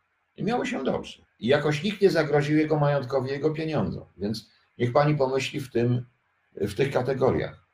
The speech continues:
Proszę mi wierzyć, ja nawet ze swojego doświadczenia potrafię, e, wiem, e, rysując na przykład, e, G T S Energy,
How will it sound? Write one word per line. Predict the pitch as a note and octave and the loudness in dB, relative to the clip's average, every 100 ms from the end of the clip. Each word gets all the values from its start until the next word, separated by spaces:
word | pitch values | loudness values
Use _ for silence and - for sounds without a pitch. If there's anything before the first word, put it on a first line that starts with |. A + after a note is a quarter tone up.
| _ _ _ _ - | _ _ _ _ -4
Proszę | C#3 D#3 | 0 2
mi | D#3 | 2
wierzyć, | D3+ D#3 C3+ B2 | 4 2 2 -2
ja | C3 | 0
nawet | C3+ C3 | 2 2
ze | B2+ | 0
swojego | - C3 C3+ B2+ | -2 -2 0 0
doświadczenia | B2 A#2+ A2 - C#3+ B2+ G#2 | -2 -2 -4 -2 -4 -2 -4
potrafię, | G#2 A2 B2 B2 A2+ A2 _ _ - | -6 -4 -4 0 -2 -4 _ _ 0
e, | G2+ | 0
wiem, | G2 B2 A2+ B2+ B2+ _ - F2+ F#2+ G2 F#2+ F#2 E2 D2 E2+ F#2 G2 | 4 4 4 2 -4 _ -6 0 2 2 0 -2 -6 -6 -4 0 0
e, | |
rysując | A2 - C3+ A#2 A2+ - | 0 0 2 2 0 2
na | A2 | 2
przykład, | - A#2+ - A2 G#2 G#2 G2 | 2 -6 0 2 4 0 -4
e, | - F2+ F2 F2 D#2+ C#2 - _ _ _ _ _ _ _ _ _ _ _ _ _ _ _ _ - - - - C#2+ C#2 B1 C2 - F#2 | -10 -4 -2 -2 -2 -6 -10 _ _ _ _ _ _ _ _ _ _ _ _ _ _ _ _ -20 -18 -16 -10 -6 -6 -6 -8 -8 2
G | G2 G2 | 4 6
T | A#2 | 6
S | A#2+ | 6
Energy, | C3 B2+ A#2 G#2 G2+ G2 G2 C#2+ B1+ | 4 6 4 2 -2 -2 -2 -4 -8